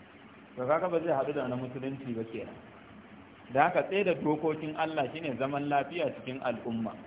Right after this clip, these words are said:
Amma kuma ba dalili bane cewa in ƙasan ku ba a tsaye da dokan, to ku ku yi kwamiti ko ku kafa ƙungiyan tsayarwa. Wannan sunan shi khuruji kuma.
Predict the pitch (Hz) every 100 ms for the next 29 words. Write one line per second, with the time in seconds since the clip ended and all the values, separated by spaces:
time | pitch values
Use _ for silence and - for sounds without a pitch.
0 | - - - - 139 143 175 180 196 165
1 | 143 139 135 202 196 160 170 165 - 160
2 | 139 139 131 170 170 175 180 185 180 156
3 | - 160 165 156 160 156 - 156 151 123
4 | 110 113 135 120 - - - - - -
5 | - 151 - - 190 220 214 156 170 -
6 | 160 131 127 175 165 - - - - 170
7 | 180 170 175 160 - 185 175 147 147 147
8 | - 165 160 151 107 101 - - - -
9 | - 131 180 160 - 143 156 151 - 131
10 | 147 151 110 110 113